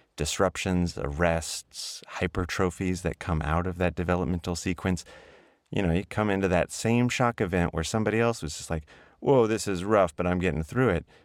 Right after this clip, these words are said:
Wow, you know, we could just completely end up decompensating even from smaller events based on how our developmental sequence went more toward the beginning of our lives.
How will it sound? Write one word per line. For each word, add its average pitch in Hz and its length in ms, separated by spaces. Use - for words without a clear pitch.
Wow, 120 280
you 80 120
know, 85 120
we 95 120
could 87 180
just - 240
completely 85 560
end 90 180
up 87 240
decompensating 98 960
even 104 300
from 87 280
smaller 113 600
events 73 720
based 80 340
on 78 140
how 80 520
our 82 120
developmental 78 720
sequence 73 600
went 73 260
more 80 180
toward 76 220
the 71 60
beginning 76 340
of 73 100
our 71 120
lives. 78 440